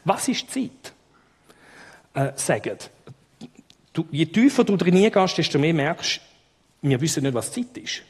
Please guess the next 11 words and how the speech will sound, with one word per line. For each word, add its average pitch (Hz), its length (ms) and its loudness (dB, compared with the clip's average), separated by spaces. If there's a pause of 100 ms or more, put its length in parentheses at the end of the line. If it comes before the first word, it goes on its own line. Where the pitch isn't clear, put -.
(540)
Das - 100 -10
ist - 120 -6
ein 143 40 -6
Mysterium. 101 540 -8 (1200)
Also, 170 280 4
wir 131 120 0
haben 156 160 2
Mysterien 147 760 4 (760)
und, 160 320 4 (500)
ähm, 139 320 2 (280)
da 220 540 6